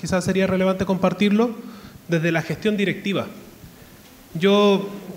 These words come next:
y al igual que tú, fui indagando, fui indagando, y me llevó a tener la versión de pago. Y con la versión de pago pude crear mis propias instrucciones y dejarlas guardadas.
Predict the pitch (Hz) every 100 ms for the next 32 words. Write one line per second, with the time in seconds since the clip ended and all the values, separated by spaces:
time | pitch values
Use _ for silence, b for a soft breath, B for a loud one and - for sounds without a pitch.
0 | - 208 156 170 175 175 180 202 196 185
1 | 175 175 185 190 175 185 180 185 202 202
2 | 202 196 - 170 175 175 165 165 165 185
3 | 190 190 180 185 175 185 180 170 - 175
4 | 170 185 190 110 - - - - - 160
5 | 165 170 165 170 196 208 208 175 196 -
6 | B B B B B 208 214 208 202 202
7 | 202 202 - 208 202 196 175 190 190 196
8 | 214 208 208 185 190 190 180 160 165 151